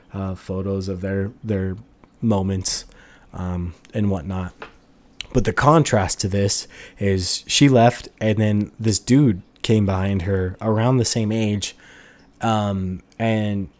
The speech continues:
he was nothing but just, like, compliments out of his mouth where he was just like, "Oh, it's super awesome seeing, um, a dad up here by himself with his, with his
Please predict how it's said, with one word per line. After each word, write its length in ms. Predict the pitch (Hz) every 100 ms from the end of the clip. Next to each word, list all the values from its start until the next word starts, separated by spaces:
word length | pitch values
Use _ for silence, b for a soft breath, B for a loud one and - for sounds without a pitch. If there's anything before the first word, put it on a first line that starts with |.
| -
he 180 | 107
was 200 | 139 139
nothing 420 | 110 110 - 123 107
but 220 | 95 90
just, 460 | - - - _
like, 220 | 101 95 -
compliments 640 | - 107 - 101 90 -
out 120 | 92
of 100 | 95
his 200 | 92 90
mouth 320 | 101 92 85
where 200 | 95 95 92
he 140 | 101 110
was 100 | 92
just 160 | 92
like, 140 | 95 -
"Oh, 200 | 151 147
it's 120 | -
super 360 | - 180 175 135
awesome 380 | 143 135 131
seeing, 360 | 120 147 127 110 B B B B
um, 240 | - 113 104
a 80 | 110
dad 240 | 143 139
up 120 | 120
here 160 | 120 123
by 200 | 120 120
himself 500 | 113 110 135 120 -
with 140 | 120
his, 340 | 113 107 - -
with 160 | 120
his 260 | 117 107 -